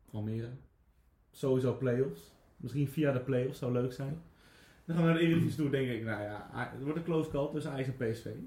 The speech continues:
Maar, eh, ik denk dat, eh, P S V uit de startblokken gaat schieten, zoals eigenlijk elk jaar. Maar ik denk dat Ajax de langste adem heeft en, eh, aan het langste eind gaat trekken.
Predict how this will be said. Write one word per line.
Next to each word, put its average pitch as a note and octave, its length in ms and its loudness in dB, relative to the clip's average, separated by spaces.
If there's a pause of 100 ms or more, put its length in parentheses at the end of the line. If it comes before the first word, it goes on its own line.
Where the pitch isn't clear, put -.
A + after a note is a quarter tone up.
Maar, A#2+ 220 -6
eh, A2 120 -6
ik A#2 80 -2
denk B2+ 160 0
dat, A2+ 240 -4
eh, A2+ 100 0 (120)
P C3 200 0
S C3 80 -8
V D3 240 2
uit B2+ 240 0
de A2 180 0 (840)
startblokken D#3 580 0
gaat C3+ 200 2
schieten, G3+ 360 -2
zoals D3+ 300 2
eigenlijk C#3+ 320 -4
elk D3 220 -2
jaar. A#2+ 220 0
Maar A#2 160 0
ik A#2+ 80 -2
denk B2 160 0
dat A#2+ 120 -2
Ajax A#2 260 -4
de A#2+ 80 -8
langste A#2 240 -4
adem G#2+ 300 -6
heeft G2+ 220 -8
en, G#2 180 -8
eh, G2+ 60 -8 (540)
aan A2+ 60 -6
het G#2+ 80 -4
langste A2+ 220 -4
eind E3 180 -6
gaat D3 120 -6
trekken. C#3 380 -4